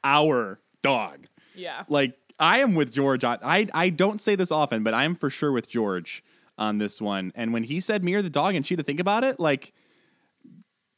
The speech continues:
Speaker 1: Kelsey, I love you, but I would not pick a dog over a person. I would pick Jessica or Marlo both over Grievous.
Speaker 2: Well, yes, that is different. But,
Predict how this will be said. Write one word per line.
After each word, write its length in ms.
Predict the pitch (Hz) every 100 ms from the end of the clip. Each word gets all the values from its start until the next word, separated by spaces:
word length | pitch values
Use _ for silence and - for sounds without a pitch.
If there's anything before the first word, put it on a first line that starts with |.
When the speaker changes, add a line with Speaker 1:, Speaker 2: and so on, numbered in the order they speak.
| _ _ -
Speaker 1:
Kelsey, 500 | 180 156 - 139 131 - _ _ -
I 60 |
love 240 | 131 151 127
you, 320 | 107 90 87 _ _ _ _
but 120 | 135
I 80 | 127
would 180 | 127 139
not 240 | 135 127 -
pick 160 | 131
a 60 | 113
dog 420 | 113 107 101 95 -
over 240 | 107 98
a 60 | 92
person. 500 | - 80 - - - _ _ _ _ _ _ _ _ _ _ _ _
I 120 | 135 165
would 220 | 233 185
pick 300 | 196 175 - _ _
Jessica 500 | - 143 175 165 165 -
or 120 | 143
Marlo 460 | 127 123 110 98
both 260 | 90 104 95 -
over 240 | 104 95
Grievous. 220 | 90 92 82
Speaker 2:
Well, 80 | 285
yes, 400 | 277 269 262 - _ _ _ -
that 240 | 208 208 _ _ _ _ _ -
is 140 | 190
different. 340 | 180 170 - 180 _ _ _ _ _ _ _ _ _ _ _ _ _ _ 185
But, 260 | 202 -